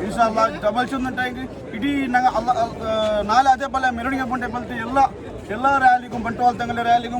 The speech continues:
ಆಲಡಕ ತಂಗಲ ರ್ಯಾಲಿಗೂ ಇದೇ ಬಲ್ಲ ಅನ್ನದಾನ ಉಂಟು ಇನ್ಶಾ ಅಲ್ಲಾಹ್. ಇಂದು ಬಂದ ಬಲ್ತೆ ಎಲ್ಲ ನಂಗಲ ರಾಯತ್ತಂ ಪರ್ರಾಯತ್ತಂ ಎಲ್ಲ ഞങ്ങളുടെ സഹോദരന്മാർക്ക് ഇനിയും നിങ്ങൾ ಬಂದ ವರ್ಷ ഇൻഷാ അല്ലാ ഞങ്ങളെ, ഞങ്ങൾ ടൈം വെച്ചിട്ട് ഇരിക്കണം. എട്ടര ಗಂಟೆ, അതേ എട്ടര ಗಂಟೆ വന്നിട്ട് ഇൻഷാ അല്ലാ ಪತ್ತರ ಗಂಟೆ ಮುನ್ನಗಾಗಿ ಕಾರ್ಯಕ್ರಮತ್ತೆ ಮು-, ಆ, ತೀರ್ಕರ.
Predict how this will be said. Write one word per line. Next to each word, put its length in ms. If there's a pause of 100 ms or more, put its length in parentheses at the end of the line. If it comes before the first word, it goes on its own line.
(140)
ಆಲಡಕ 280
ತಂಗಲ 220
ರ್ಯಾಲಿಗೂ 340
ಇದೇ 200
ಬಲ್ಲ 180
ಅನ್ನದಾನ 340
ಉಂಟು 180
ಇನ್ಶಾ 220
ಅಲ್ಲಾಹ್. 220 (280)
ಇಂದು 180
ಬಂದ 240
ಬಲ್ತೆ 280
ಎಲ್ಲ 120 (200)
ನಂಗಲ 180 (120)
ರಾಯತ್ತಂ 360 (120)
ಪರ್ರಾಯತ್ತಂ 520 (140)
ಎಲ್ಲ 120 (420)
ഞങ്ങളുടെ 240
സഹോദരന്മാർക്ക് 720 (400)
ഇനിയും 280
നിങ്ങൾ 160
ಬಂದ 200
ವರ್ಷ 260
ഇൻഷാ 280
അല്ലാ 140
ഞങ്ങളെ, 300 (180)
ഞങ്ങൾ 180
ടൈം 260
വെച്ചിട്ട് 240
ഇരിക്കണം. 200
എട്ടര 380
ಗಂಟೆ, 180
അതേ 240 (100)
എട്ടര 240
ಗಂಟೆ 260 (120)
വന്നിട്ട് 260
ഇൻഷാ 240
അല്ലാ 180 (280)
ಪತ್ತರ 300
ಗಂಟೆ 300
ಮುನ್ನಗಾಗಿ 340
ಕಾರ್ಯಕ್ರಮತ್ತೆ 580
ಮು-, 300
ಆ, 160
ತೀರ್ಕರ. 360